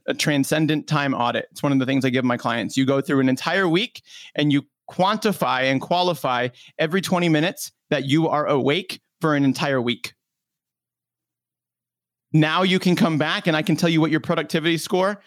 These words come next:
for every single fucking minute of your day is.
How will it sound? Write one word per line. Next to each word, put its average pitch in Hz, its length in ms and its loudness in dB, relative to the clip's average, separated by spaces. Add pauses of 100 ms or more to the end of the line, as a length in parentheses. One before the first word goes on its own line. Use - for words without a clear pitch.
(140)
for 165 260 -2
every 180 320 2
single 185 640 0
fucking 165 500 0 (680)
minute 175 520 4
of 147 200 -2
your 156 100 2
day 147 300 0
is. 175 500 -2